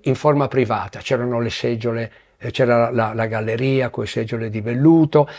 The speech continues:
c'era tutto il parquet per terra, dove, eh, si è trasformato in sala di incisione. Io arrivo lì con la mia batteria, la mia Ludwig, finalmente comprata a rate nel sessantadue,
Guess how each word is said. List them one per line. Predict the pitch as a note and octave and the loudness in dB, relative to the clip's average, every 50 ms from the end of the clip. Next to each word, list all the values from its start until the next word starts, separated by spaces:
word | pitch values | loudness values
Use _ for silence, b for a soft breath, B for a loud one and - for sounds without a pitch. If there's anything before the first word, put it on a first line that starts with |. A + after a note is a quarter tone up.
| B B B | B B B
c'era | - C#3 B2 A#2+ | 0 2 2 2
tutto | A#2 - C3 - B2+ | 0 -2 -2 -2 -2
il | A2 | 0
parquet | - B2 A#2 - - B2+ G2+ | 0 -2 -4 -2 -4 -4 -2
per | - - A#2 | -2 -4 -2
terra, | - - E3 D#3+ E3 E3 D#3 D#3 D#3 D3+ b b b b b b | 2 4 6 6 6 6 4 4 2 2 b b b b b b
dove, | - B2 C3 C3+ B2+ C3+ C3 B2+ - | 0 4 4 6 6 6 4 4 2
eh, | - C3 A2 | -2 -4 -2
si | - - | 2 2
è | D3 - | 4 4
trasformato | - C#3 - - G3 F#3 C#3+ B2 B2+ - D#3+ | 4 2 4 4 4 4 6 4 4 2 2
in | B2+ | 2
sala | - C#3 C3 A#2+ | 4 4 4 4
di | A#2+ | 2
incisione. | A#2+ A2 - A#2+ G#2 G2+ G#2+ F2 G2 - - - | 0 0 -2 -4 -4 -4 -6 -8 -10 -14 -8 2
Io | - G#3 E3+ B2+ | 6 8 8 8
arrivo | B2+ C#3 D#3 D#3 F#3 | 8 6 6 8 8
lì | G3 F#3+ F#3+ G3+ | 8 8 8 6
con | E3+ D3+ A#2+ | 4 2 2
la | A#2 | 2
mia | B2+ A#2+ | 0 0
batteria, | A2 C3 B2+ - E3+ D#3+ E3 F3+ F#3+ D#3 | 0 -2 2 4 6 8 8 8 8 8
la | B2+ | 6
mia | B2+ D3+ D#3+ | 6 4 6
Ludwig, | C3+ D#3+ F#3 B3+ B3 E3 C#3+ D3 A#2 - - - _ _ _ _ | 6 8 8 8 8 8 6 4 2 2 -4 -12 _ _ _ _
finalmente | _ - E3+ D#3+ E3 E3+ F#3 G#3 A3+ A#3 A3 A3 A3+ G#3+ G3 b b b b b | _ 2 4 4 6 6 8 8 8 6 6 6 4 4 4 b b b b b
comprata | b - D3 D3+ D3 G3 G3+ G3+ - - F3 | b 2 2 4 6 6 6 6 6 4 4
a | D#3 | 4
rate | D#3 F#3 G3+ G#3 G#3 G3 G3+ - G#3 G3+ G3 G3 | 6 6 6 6 6 4 6 6 6 6 6 4
nel | D#3+ D3+ D#3 D3 | 2 2 2 2
sessantadue, | - - D#3+ C#3+ - - F#3+ G3 F#3+ - F3 D#3 D3+ F3 F#3+ G3 G3+ G3+ F#3+ | 2 0 0 2 2 2 2 2 4 4 2 4 6 8 8 10 8 8 6